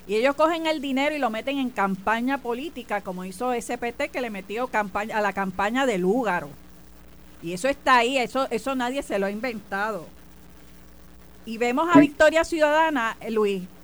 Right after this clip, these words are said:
Speaker 1: y trayendo al tema de nuevo, con un doble discurso. Por un lado dicen que creen en la independencia, por eso hicieron la mogolla, y por el otro lado tienen para poder posicionar a, a Betito Márquez, al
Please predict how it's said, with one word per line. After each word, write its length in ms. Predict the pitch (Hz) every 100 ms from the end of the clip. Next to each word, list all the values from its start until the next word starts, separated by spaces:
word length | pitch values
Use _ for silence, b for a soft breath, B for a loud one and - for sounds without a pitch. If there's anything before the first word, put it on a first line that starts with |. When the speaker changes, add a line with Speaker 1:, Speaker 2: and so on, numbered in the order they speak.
| - - -
Speaker 1:
y 180 | 208 196
trayendo 420 | 190 196 202 226
al 100 | 247
tema 400 | 247 254 254 269
de 140 | 269
nuevo, 400 | 277 285 226 220 - - -
con 240 | 262 247
un 320 | 277 302 208
doble 580 | 240 269 285 311 311 359 - - - - - - 180
discurso. 840 | 208 - - 233 214 - 160 151 -
Por 160 | 208 208
un 140 | 220
lado 180 | 214 220
dicen 400 | 196 214 - 208
que 140 | 202
creen 240 | 185 202 196
en 60 | 190
la 80 |
independencia, 840 | 180 175 170 160 180 269 302 294 226
por 180 | 190 175
eso 160 | 180
hicieron 360 | 196 196 196 196
la 120 | 214
mogolla, 520 | 226 254 294 277 233 254 B B
y 140 | - 240
por 160 | 247
el 100 | 240
otro 240 | 226 247 269
lado 200 | 277 285
tienen 440 | 285 285 294 302
para 320 | 311 254 240
poder 400 | 233 226 220 226
posicionar 840 | 240 269 269 269 262 254 254 262 262 254 - B B B -
a, 260 | 220 220 208 -
a 140 | 226
Betito 520 | 226 220 220 226 220
Márquez, 520 | 214 277 302 226 220 214
al 260 | 190 196